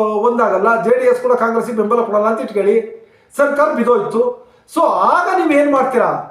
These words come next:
ಆಗ ಚುನಾವಣೆ ನಡೆಸ್ತೀರಾ ಅಥವಾ ಐದು ವರ್ಷಗಳ ಕಾಲ ರಾಷ್ಟ್ರಪತಿ ಆಡಳಿತವನ್ನು ಇರ್ತೀರಾ ಅಥವಾ ನೀವೇ ಬಂದ ಅಧಿಕಾರವನ್ನ ಮಾಡ್ತೀರಾ? ಇಲ್ಲೂ ಕೂಡ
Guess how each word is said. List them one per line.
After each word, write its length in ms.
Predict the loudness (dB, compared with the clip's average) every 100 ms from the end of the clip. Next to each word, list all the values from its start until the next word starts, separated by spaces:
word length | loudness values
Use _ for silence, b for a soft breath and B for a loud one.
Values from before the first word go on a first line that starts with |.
| -20 _ -2
ಆಗ 240 | 0 0
ಚುನಾವಣೆ 360 | 0 0 2 2
ನಡೆಸ್ತೀರಾ 460 | 0 0 0 -2
ಅಥವಾ 340 | 0 0 0 0
ಐದು 200 | 2 0
ವರ್ಷಗಳ 260 | 0 2
ಕಾಲ 340 | 2 2 0 2 0 -2 B B -2
ರಾಷ್ಟ್ರಪತಿ 420 | 0 0 -4 0
ಆಡಳಿತವನ್ನು 520 | 2 2 2 2 2 2
ಇರ್ತೀರಾ 280 | 2 2
ಅಥವಾ 180 | 2 0
ನೀವೇ 340 | 0 0 0 0
ಬಂದ 120 | 0
ಅಧಿಕಾರವನ್ನ 540 | -2 0 0 0 2
ಮಾಡ್ತೀರಾ? 280 | 2 2 0
ಇಲ್ಲೂ 200 | 2 0
ಕೂಡ 180 | 0